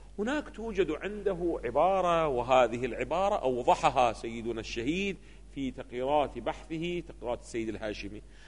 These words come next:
أقرأ لك العبارة في تقريرات بحث العراقي، يقول:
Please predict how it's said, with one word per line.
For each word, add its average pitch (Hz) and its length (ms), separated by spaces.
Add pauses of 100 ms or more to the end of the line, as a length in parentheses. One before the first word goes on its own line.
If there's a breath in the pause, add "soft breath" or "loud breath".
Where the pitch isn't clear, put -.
(140 soft breath)
أقرأ 226 300
لك 165 200
العبارة 160 640
في 135 180
تقريرات 135 600
بحث 135 420
العراقي، 131 640 (720 soft breath)
يقول: 233 720